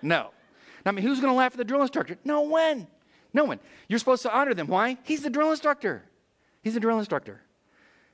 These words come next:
We're supposed to fear whom we're supposed to fear, honor to whom we're supposed to honor. So that doesn't matter who's the president, what am I supposed to do? Honor them. Honor them. Why?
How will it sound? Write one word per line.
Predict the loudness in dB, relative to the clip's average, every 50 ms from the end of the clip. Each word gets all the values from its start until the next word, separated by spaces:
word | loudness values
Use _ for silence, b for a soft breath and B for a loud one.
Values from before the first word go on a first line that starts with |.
| b b b _ _
We're | -4 -4 0
supposed | 2 2 0 0 0 -2
to | -2 -2 -2 -4 -6 -12 _ _ -2
fear | 0 2 2 2
whom | 2 2 2
we're | 2 2
supposed | 2 0 -2 -2 0
to | -2 -6
fear, | -4 -4 -2 0 2 2 0 -2 -4 B B B B B B B
honor | B 2 2 2 2 0 -2
to | -4 -2 -2 0
whom | 0 0 0
we're | 0 0 -2
supposed | -2 -2 -2 -2 -2
to | -2 -4
honor. | -2 0 0 0 -2 -4 -8 -12 -18 _ b b b b b b
So | b 0 2
that | 4 4 4
doesn't | 4 2 0 -2 -2 -2
matter | 0 0 0 0 -2 -2
who's | -2 -2 -2 -2
the | -4 -2
president, | 0 0 0 0 -2 -4 -4 -2
what | 0 0 0
am | 0 0
I | -4
supposed | -4 -4 -6 -6 -4
to | -2 -2
do? | -2 -2 -4 -6 -12 _ _ _ _ _ _ _ _ _ _ _ _ _ -12 -4
Honor | 0 0 0 2 0
them. | -2 -2 -4 -4 -6 -10 -14 -20 _ _ _ _ _ _ _ _ _ _
Honor | 0 0 0 0 -2
them. | -4 -4 -2
Why? | 0 0 0 0